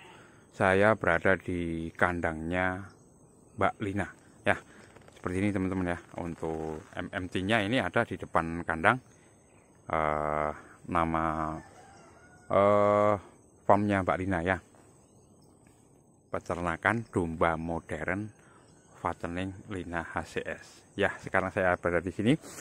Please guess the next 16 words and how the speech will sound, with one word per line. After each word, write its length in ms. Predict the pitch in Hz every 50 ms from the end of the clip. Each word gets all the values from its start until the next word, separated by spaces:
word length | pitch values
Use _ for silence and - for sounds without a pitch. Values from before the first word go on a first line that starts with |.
| - - - - - - - - - -
Dan 240 | - 110 110 92
untuk, 800 | 135 123 120 - 165 170 165 170 170 170 170 165 165 165 160 - - - - _ -
eh, 400 | - 143 156 160 160 160 160 156
kali 320 | - 147 143 139 127 123 123
ini 240 | 147 170 196 208
saya 240 | 175 - 135 131 139
mau, 480 | 139 139 135 131 131 127 131 127 127 131 123 - - - - - - -
eh, 280 | - 104 107 104 101 101
lihat 320 | 104 107 87 104 113 - - -
seperti 320 | - - 113 - 90 90 101 85
apa 320 | 85 - - 104 127 127 - - - - - - - - -
kandangnya 880 | - 98 90 87 85 85 82 78 85 78 80 82 80 80 85 82 78
sekarang. 640 | - - - - 80 80 82 87 101 117 131 151 147 - - -
Dan 400 | - 85 82 80 82 85 80 76 - - - - - - -
saya 320 | 92 98 104 107 110 107 101 -
juga 640 | - 92 - - 90 87 87 90 90 87 90 87